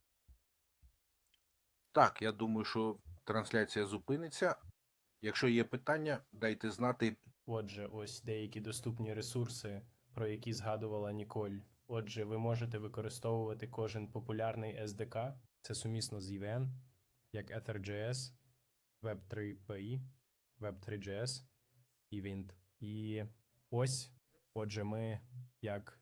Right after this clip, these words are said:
Speaker 2: сумісний з E V N ланцюг, безумовно, підтримуємо MetaMask як гаманець. І також Confluence має власний брендовий гаманець, який називається Fluent Wallet. Ми тісно співпрацюємо,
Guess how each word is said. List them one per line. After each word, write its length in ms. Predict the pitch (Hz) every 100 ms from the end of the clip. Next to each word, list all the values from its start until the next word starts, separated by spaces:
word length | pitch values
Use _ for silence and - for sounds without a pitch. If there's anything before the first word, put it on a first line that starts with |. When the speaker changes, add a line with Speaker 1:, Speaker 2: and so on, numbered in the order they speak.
| -
Speaker 2:
сумісний 720 | - 113 110 104 - 104 104
з 100 | 101
E 120 | 117
V 240 | 107 104 104
N 60 |
ланцюг, 600 | 107 104 101 123 160 156 - - _ -
безумовно, 600 | - 104 107 110 113 107
підтримуємо 680 | 120 110 110 110 110 110
MetaMask 580 | 104 104 104 123 127 -
як 320 | 101 101 - _ _ _ -
гаманець. 580 | 113 107 98 104 - - _ _ _ -
І 80 |
також 460 | 120 110 110 110 -
Confluence 600 | - 107 101 113 107 104
має 560 | 107 107 107 104 101 95 _ _ _
власний 500 | 104 107 104 - 107
брендовий 420 | 101 101 101 104
гаманець, 560 | 101 104 101 110 127 - - _ _ _ -
який 260 | 110 113
називається 640 | 107 104 104 107 104 - 113
Fluent 380 | - 107 107
Wallet. 400 | 101 104 113 123 - - _ _ _ -
Ми 120 | 113
тісно 400 | 117 131 127 120
співпрацюємо, 920 | 117 117 104 104 - 110 120 127 127